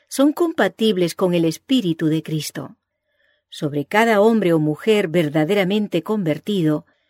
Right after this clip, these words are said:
descansa una responsabilidad que no podemos estimar correctamente. Las máximas y los modales del mundo no deben ser adoptados por los hijos y las hijas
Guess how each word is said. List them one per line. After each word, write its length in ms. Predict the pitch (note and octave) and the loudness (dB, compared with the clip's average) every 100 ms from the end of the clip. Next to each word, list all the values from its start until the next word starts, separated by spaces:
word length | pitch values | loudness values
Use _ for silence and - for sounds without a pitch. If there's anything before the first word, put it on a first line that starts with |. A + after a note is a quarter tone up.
| _ _ | _ _
descansa 680 | - A3 - D#4 E4+ - G#3 | 2 2 2 -2 -2 -2 0
una 240 | B3+ C4 | 2 2
responsabilidad 1120 | G3 B3+ B3 F#3+ F3 D#3+ E3 G#3+ F3 D#3+ F#3+ F#3 _ _ _ _ | 2 -2 -2 -4 -4 -2 -2 0 0 0 -2 -4 _ _ _ _
que 120 | - | 0
no 140 | A3 D4+ | 2 2
podemos 440 | A#3+ C4 C#4 B3 | 4 4 4 2
estimar 560 | F#3 - E3+ E3 B3 B3+ | -2 -2 -2 0 -2 -2
correctamente. 1000 | D#3 D#3 D3+ - D3 C#3+ C#3+ - - - _ _ _ _ _ _ _ _ _ | -4 -4 -6 -4 -4 -4 -6 -10 -18 -20 _ _ _ _ _ _ _ _ _
Las 260 | F3 D3+ - | -4 -2 -4
máximas 760 | D3+ E3+ A3 - F3 D#3+ D3+ | 0 0 0 -4 -4 -2 -2
y 40 | E3+ | -2
los 180 | E3 | -2
modales 420 | D#3 D#3+ G3 G#3 E3+ | 0 0 2 2 0
del 160 | D#3 | -2
mundo 440 | D#3 A3 A3 F3+ - _ _ _ - | 0 0 0 -2 -4 _ _ _ 0
no 160 | D4 | 2
deben 260 | E4 E4 C#4+ | 2 2 2
ser 220 | - D#4 | 2 0
adoptados 640 | D4 G3+ - A#3+ C4+ B3+ | 2 0 0 0 2 2
por 160 | - F#3 | 0 -2
los 280 | E3+ D#3+ - | 0 -2 -2
hijos 460 | C#4 - E3 D3+ | -2 0 -2 0
y 60 | F#3 | 0
las 240 | F3 E3 | 0 0
hijas 480 | A#3+ A#3 - E3+ - | -2 -4 -4 -4 -6